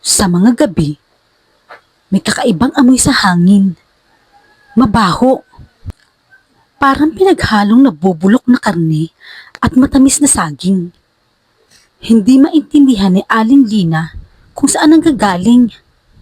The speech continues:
Tuwing hapon, nagwawalis siya sa bakuran nila.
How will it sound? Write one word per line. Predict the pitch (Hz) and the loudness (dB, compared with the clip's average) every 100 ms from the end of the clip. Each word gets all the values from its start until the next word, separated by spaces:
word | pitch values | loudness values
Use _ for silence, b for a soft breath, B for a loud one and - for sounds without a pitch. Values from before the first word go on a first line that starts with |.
| _ _ _ _ _ _ _ _ | _ _ _ _ _ _ _ _
Tuwing | - 294 339 | 0 2 2
hapon, | 233 240 - 170 165 170 170 _ _ _ _ _ _ | 0 -2 -4 -4 -6 -6 -10 _ _ _ _ _ _
nagwawalis | 233 185 214 208 208 247 262 - | -6 -2 0 0 0 -2 -2 0
siya | 240 165 180 180 | 0 0 -4 -8
sa | - 220 | -6 -4
bakuran | 202 - 185 202 240 | -4 -2 -2 2 2
nila. | 180 170 170 | 2 0 -4